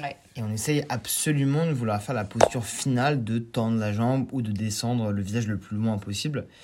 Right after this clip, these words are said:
Speaker 2: Et du coup, bah, on se challenge, en fait, et c'est là, en fait, on, <laughs> ça devient dur et ça devient désagréable.
Speaker 1: Encore plus pour les hommes, moi, je le vois, les hommes qui rentrent dans mes cours et qui n'ont pas l'habitude de faire de la souplesse, waouh,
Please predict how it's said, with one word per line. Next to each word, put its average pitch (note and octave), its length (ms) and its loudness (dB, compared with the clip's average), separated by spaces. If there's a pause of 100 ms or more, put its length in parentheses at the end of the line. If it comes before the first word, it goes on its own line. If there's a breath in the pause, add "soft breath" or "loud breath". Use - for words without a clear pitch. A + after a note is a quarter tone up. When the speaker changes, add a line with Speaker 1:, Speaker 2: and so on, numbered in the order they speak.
(360 loud breath)
Speaker 2:
Et A#2 40 -4
du A2 120 -2
coup, D3+ 80 -2
bah, D3 120 8
on A2 140 2
se - 240 -6
challenge, C3+ 440 2
en A2 100 2
fait, C3+ 200 -2
et F#2 60 -4
c'est G2 160 -4
là, A#2 120 2
en G#2+ 60 2
fait, G#2+ 260 -4
on, G2 320 -2
<laughs> - 0 -
ça A#2+ 140 0
devient G#2+ 260 0
dur B2 180 2
et C#3+ 40 2
ça B2 120 -2
devient G2+ 160 -2
désagréable. F#2+ 520 -4 (360 loud breath)
Speaker 1:
Encore E3 280 0
plus B3 280 -2
pour G3+ 180 -4
les F#3 260 2
hommes, F3 260 2
moi, E3+ 240 -2
je E3+ 120 -4
le D#3+ 160 -4
vois, C#3+ 460 -6
les D3 340 -6
hommes G3 240 2
qui F3 140 0
rentrent E3 240 -2
dans D#3+ 120 -4
mes D3+ 160 -8
cours F#3 360 -4 (100)
et D3 300 -8
qui C3+ 380 -12 (680 loud breath)
n'ont D#3 120 -6
pas G#3 160 6
l'habitude F#3 580 2
de D#3 180 -6
faire D#3+ 460 -4 (180)
de D#3+ 140 -4
la E3 160 2
souplesse, F3 680 -2 (540 soft breath)
waouh, D#3+ 400 4